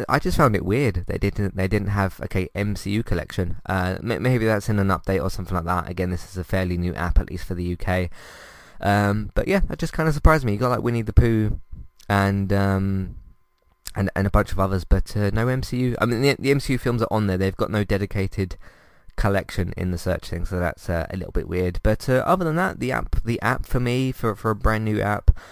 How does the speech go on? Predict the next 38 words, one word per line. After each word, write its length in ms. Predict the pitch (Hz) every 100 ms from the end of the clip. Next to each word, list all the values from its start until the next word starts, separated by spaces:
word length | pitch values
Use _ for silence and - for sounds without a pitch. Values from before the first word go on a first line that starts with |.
| - - -
uh, 260 | 95 95 92
ran 340 | 101 107 110
really, 260 | 104 110 107
really 200 | 107 104
well, 220 | 101 101
both 300 | 101 104 -
on 200 | - 98
launch 280 | 98 98 -
day 260 | - 95 90
and 440 | - 90 92 90 -
on, 360 | 90 90 90 90
um, 480 | 90 90 87 85 - - - _ _ _ -
you 100 | -
know, 120 | 95 85
uh, 120 | 98 -
almost, 320 | - 95 92 -
almost 300 | 104 92 87
a 60 | 90
week 200 | 92 -
later. 320 | 92 - 90
So 120 | 90 95
I 60 |
think 200 | - 104
that's 220 | 90 87
really 200 | 104 101
great 220 | 95 98 87
as 140 | 95
well. 340 | 104 104 107 - - - - - -
Um, 400 | 120 123 123 123 -
yeah, 160 | 156
they've 220 | 139 139
got, 320 | - 175 - -
they've 180 | 156 -
got 160 | 220
sort 300 | - 220 202
of 100 | 175
a, 280 | 165 151 143
um, 680 | 131 127 120 113 107 104 -